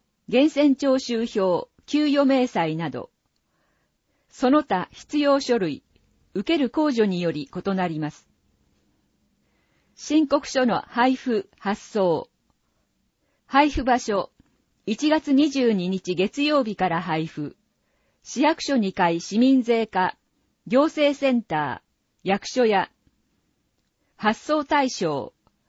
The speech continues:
二月九日金曜日発送。昨年申告しており、申告が必要と思われる人。申告書の提出方法。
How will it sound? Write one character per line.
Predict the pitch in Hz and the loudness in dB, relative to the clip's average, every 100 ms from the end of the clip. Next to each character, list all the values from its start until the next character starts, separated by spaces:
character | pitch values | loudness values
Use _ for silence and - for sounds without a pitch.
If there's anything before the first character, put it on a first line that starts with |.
| _ _ - | _ _ -6
二 | 202 226 | 0 2
月 | 285 - | 0 0
九 | 262 254 254 240 | -2 2 2 2
日 | 233 233 | 0 0
金 | 294 302 | 2 4
曜 | 294 302 220 | 4 2 0
日 | 214 | -4
発 | 175 - | -6 -8
送。 | - 165 135 - _ _ _ _ _ _ _ | -6 -4 -4 -8 _ _ _ _ _ _ _
昨 | - 220 - 302 | -10 -8 -2 0
年 | 302 294 | 0 -2
申 | - 285 254 | -2 -2 0
告 | 269 285 277 | -2 -4 -6
し | - | 0
て | 247 | 2
お | 240 | 2
り、 | 180 - _ _ _ | 0 -10 _ _ _
申 | - 294 285 | -2 2 2
告 | 311 269 | 0 0
が | 277 | 0
必 | 269 - 285 | -2 -4 0
要 | 294 285 | 0 2
と | 247 247 - | 0 0 0
思 | 220 254 | 4 6
わ | 262 | 6
れ | 254 196 | 4 0
る | 165 | -4
人。 | - - 135 - _ _ _ _ _ _ _ _ _ _ _ _ _ _ _ _ _ _ - | -8 -10 -10 -12 _ _ _ _ _ _ _ _ _ _ _ _ _ _ _ _ _ _ -14
申 | - 302 277 | 0 2 2
告 | 302 - | 0 -2
書 | - 269 | 0 2
の | 202 | 2
提 | - 285 311 | 2 2 2
出 | - 285 | -2 -6
方 | 269 240 208 | 2 2 2
法。 | 180 151 135 - | -4 -6 -6 -12